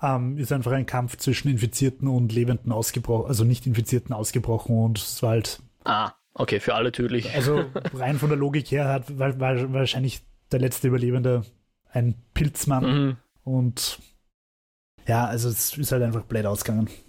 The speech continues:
Speaker 2: Ja. Und, und durch die Interaktionen und, also sie, sie diskutieren dann rum, was machen sie jetzt, weil das, sie sind zwar am Ziel,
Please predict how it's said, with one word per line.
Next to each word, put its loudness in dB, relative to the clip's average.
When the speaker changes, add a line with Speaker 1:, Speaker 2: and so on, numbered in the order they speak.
Speaker 2:
Ja. 0
Und, 2
und 0
durch 2
die -4
Interaktionen 0
und, -6
also 2
sie, 2
sie 0
diskutieren 0
dann 2
rum, 0
was -2
machen -2
sie 0
jetzt, 0
weil 4
das, -6
sie 0
sind 2
zwar 2
am -2
Ziel, 2